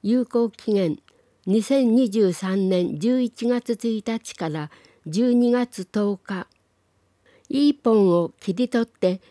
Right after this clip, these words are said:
それぞれのお店にご持参ください。お一人様一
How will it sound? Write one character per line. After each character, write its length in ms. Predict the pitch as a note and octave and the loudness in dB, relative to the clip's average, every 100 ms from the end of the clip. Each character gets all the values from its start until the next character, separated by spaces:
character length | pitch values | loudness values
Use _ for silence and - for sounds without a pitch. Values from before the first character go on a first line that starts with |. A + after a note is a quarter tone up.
| _ _ | _ _
そ 180 | - A3+ | 0 0
れ 140 | C4 | 2
ぞ 180 | B3+ C#4+ | 0 0
れ 140 | C4 A3+ | 4 4
の 280 | F#3+ D#3+ | 4 2
お 60 | F3 | 2
店 320 | G3 G#3 G#3 | 2 2 0
に 240 | G#3 G3 - | 2 0 -2
ご 140 | - E3+ | 0 0
持 140 | G#3 | -2
参 340 | - A3+ A3 | -4 -2 -2
く 180 | - - | -4 -6
だ 160 | E3 E3 | -6 -6
さ 200 | - D#3+ | -6 -8
い。 140 | - _ _ _ _ _ _ - | -10 _ _ _ _ _ _ 0
お 100 | A3+ | 0
一 260 | - C#4 | 0 -2
人 100 | B3+ | -2
様 320 | A#3+ G#3+ F#3 | -2 -2 0
一 180 | D3 D#3+ | -2 -6